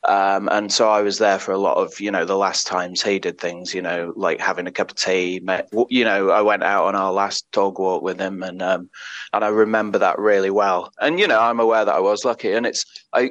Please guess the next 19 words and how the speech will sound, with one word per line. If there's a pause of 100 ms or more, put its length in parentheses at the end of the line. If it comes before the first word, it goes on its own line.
I
guess
that
happened
in
twenty
nineteen,
so
sort
of
since
that
moment
I've
thought
about
it
more,
but